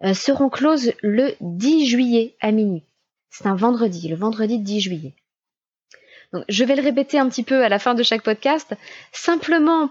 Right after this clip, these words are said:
pour que les personnes concernées n'oublient pas. Donc, si vous êtes intéressés,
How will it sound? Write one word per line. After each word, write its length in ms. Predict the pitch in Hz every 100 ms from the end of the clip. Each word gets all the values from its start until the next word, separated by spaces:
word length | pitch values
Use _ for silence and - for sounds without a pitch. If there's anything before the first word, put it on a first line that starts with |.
| - -
pour 420 | 285 277 233 - _ _ _ - -
que 80 |
les 140 | 240 226
personnes 320 | 220 - 254
concernées 420 | 233 226 220 233
n'oublient 300 | 226 202 190
pas. 280 | - 240 359
Donc, 140 | 233
si 140 | 208 240
vous 100 | 240
êtes 140 | 214
intéressés, 640 | 220 226 226 214 - 226